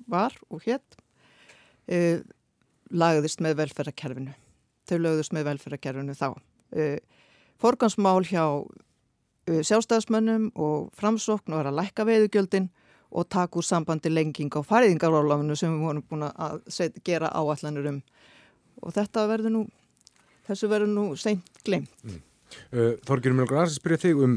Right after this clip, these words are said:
Speaker 2: um þessa hugmynd um það að, að eignir færist svona milli kynslóða, eins og, í tilfelli Samherja, þar byrja menn og, og byggja upp fyrirtæki, fá
Speaker 1: Mm.
Speaker 2: úthlutaðan kvóta og, og, hérna,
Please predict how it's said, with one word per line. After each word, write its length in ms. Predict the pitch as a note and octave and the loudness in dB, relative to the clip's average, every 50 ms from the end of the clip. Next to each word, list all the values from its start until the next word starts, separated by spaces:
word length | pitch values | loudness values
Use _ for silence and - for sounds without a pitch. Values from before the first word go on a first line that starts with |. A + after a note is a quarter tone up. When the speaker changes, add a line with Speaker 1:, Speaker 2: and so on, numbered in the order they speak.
| F2+ - - | 0 -2 0
Speaker 2:
um 180 | B2 B2 A#2+ A#2 G#2 F2 - _ _ _ _ _ _ _ _ - | 2 2 4 2 2 -2 -6 _ _ _ _ _ _ _ _ -16
þessa 220 | - - - G#2+ | -12 -8 -6 -4
hugmynd 260 | G2 A2+ G#2+ G2 F2 | -2 -2 -2 -2 -4
um 100 | F#2+ F2+ | -6 -8
það 220 | - G2+ E2+ D#2 E2+ | -8 -8 -8 -8 -8
að, 140 | F#2 F2+ - - | -8 -8 -10 -10
að 220 | F#2+ F#2+ F2+ - - - _ _ _ _ _ _ _ _ _ | -10 -10 -10 -10 -12 -16 _ _ _ _ _ _ _ _ _
eignir 400 | - A2+ - - G2 F#2+ F2+ - | -12 -12 -10 -10 -10 -10 -10 -10
færist 580 | - - G#2 G2+ F#2+ F#2 E2+ - - _ - - - - _ _ _ _ _ _ _ _ _ _ _ - | -8 -6 -6 -4 -4 -6 -8 -12 -16 _ -20 -20 -20 -20 _ _ _ _ _ _ _ _ _ _ _ -18
svona 180 | - G#2+ G2 | -14 -12 -10
milli 200 | F#2+ F#2+ - - | -8 -10 -10 -12
kynslóða, 440 | - - G#2 F#2+ - - F2 E2 E2+ | -12 -12 -10 -10 -10 -12 -12 -10 -10
eins 100 | E2 D#2+ | -10 -10
og, 300 | E2+ D#2 - - - - - - G2 G2 F#2+ - - - - - - - _ _ _ - - - - _ - | -12 -12 -14 -16 -18 -20 -20 -20 -18 -16 -16 -16 -16 -16 -18 -20 -20 -20 _ _ _ -20 -20 -20 -20 _ -16
í 60 | - | -10
tilfelli 380 | - A2 G2 F2+ G#2+ - G#2+ G2+ | -8 -6 -6 -6 -6 -6 -6 -6
Samherja, 480 | F#2+ - A2 A2 A2+ A2 A#2+ A2+ A2+ A#2 | -4 -2 -2 -2 -2 -2 -2 0 0 0
þar 160 | A2 G#2+ G2+ - | 0 -2 -6 -6
byrja 200 | - G#2+ G2+ G#2 | -6 -6 -6 -4
menn 280 | G2 G2+ G#2 G#2+ A2 G#2 | -4 -4 -6 -6 -6 -6
og, 160 | G2+ G2 F#2 F2+ | -6 -6 -8 -8
og 80 | F2 - | -8 -6
byggja 240 | A2+ A2+ - - | -6 -6 -6 -10
upp 60 | - - | -8 -4
fyrirtæki, 560 | B2+ C#3 C#3+ C3 - C3+ C3+ B2+ - C3+ C3 | -2 -2 -2 -4 -4 -6 -6 -6 -4 -6 -6
fá 140 | - - F#2+ | -6 -4 -4
Speaker 1:
Mm. 80 | F#2+ G#2+ | -4 -4
Speaker 2:
úthlutaðan 380 | A2+ - - - G2 F#2+ F2+ - | -6 -8 -10 -10 -10 -8 -6 -6
kvóta 300 | B2+ B2 - - A#2+ A2+ | -8 -8 -6 -4 -2 -2
og, 480 | A2 G#2+ G2+ F#2+ F2+ F2+ F2+ F2 E2 - | 0 0 -2 -2 -2 -4 -6 -8 -8 -10
og, 300 | G#2 F#2 F2+ F2+ F2+ F2 F#2 F#2+ | -10 -8 -8 -8 -8 -10 -10 -8
hérna, 380 | G2 F#2+ F2+ - F2+ F2+ F2 | -8 -8 -8 -8 -8 -8 -8